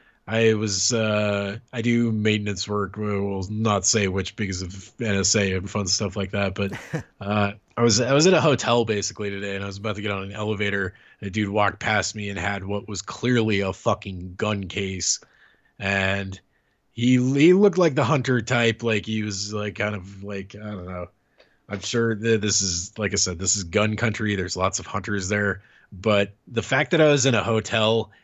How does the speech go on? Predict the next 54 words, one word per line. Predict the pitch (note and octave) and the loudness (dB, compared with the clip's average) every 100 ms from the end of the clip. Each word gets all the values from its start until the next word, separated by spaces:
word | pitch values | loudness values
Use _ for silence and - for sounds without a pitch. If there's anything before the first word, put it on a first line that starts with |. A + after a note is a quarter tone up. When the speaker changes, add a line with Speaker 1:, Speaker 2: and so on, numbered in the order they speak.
| _ | _
Speaker 1:
and | G2 | -12
this | F#2+ F2 | -8 -6
dude | A2 G#2 | -4 -2
walks | G#2+ G2+ - | 0 -2 0
past | A2 G#2 A#2+ | 0 0 -2
me | A2+ | -4
with | F#2+ | -4
a | |
fucking | - G2+ - F#2+ E2+ | -6 -6 -6 -10 -4
gun | G2 G#2 | -4 -4
case | G2 A2+ A2 - | -2 -2 -2 -4
in | G#2+ | -4
his | G2+ | -4
hand, | G#2+ G#2+ G2+ | -4 -2 -4
it | G2+ G#2+ F2+ | -6 -10 -10
just, | F#2+ F#2+ F2 A2 | -12 -10 -4 -4
it | F#2 | -4
fucking | - A2 G2 F#2 F2 | -2 -4 -2 -8 -4
spooked | - - - A2 A2 A#2 | -2 -2 0 0 0 0
me, | B2 B2 A#2+ | 0 2 2
like, | A#2 A2 G#2 B2 | 0 -2 -2 0
in | |
a | A#2+ | 2
weird | A#2+ A#2+ A#2 | 4 2 4
way. | A#2+ A#2 A2+ F#2 _ | 4 6 6 2 _
Speaker 2:
<laughs> | _ _ _ _ _ _ _ - | _ _ _ _ _ _ _ -6
Well, | D3 | 0
yeah, | E3+ | 0
I | |
mean, | E3+ D#3 | 0 2
where | F3 | 2
are | |
you | F#3 F3+ | 2 2
gonna | F3 | 0
clean | C#3 D#3 D#3 | 0 -2 0
the | C3+ B2 | 0 -2
animal | C#3+ B2 F#2 F2+ | -2 -4 -8 -12
if | G2+ | -14
you're | F#2+ | -16
staying | - G#2+ G#2 G2+ | -12 -10 -10 -12
at, | F#2+ E2 _ | -14 -18 _
is, | B2 B2+ B2+ | -12 -10 -10
is | D3 C3 | -8 -4
that | C#3+ | -2
what | C#3 | -2
it's | B2+ | -4
called | D#3 D3 D3 C#3+ D#3+ | -2 -2 -2 -10 -10
when | C3 | -8
you | B2+ A#2+ C3 A#2+ | -6 -8 -12 -8
gut | B2 B2+ | -6 -4
'em | C3 | -4
and | C3 | -6
stuff? | - C#3 C3+ - _ _ _ _ _ _ _ _ _ | -8 -8 -8 -12 _ _ _ _ _ _ _ _ _
Speaker 1:
Yeah. | G#2 G#2 F#2+ F2 | 2 4 4 2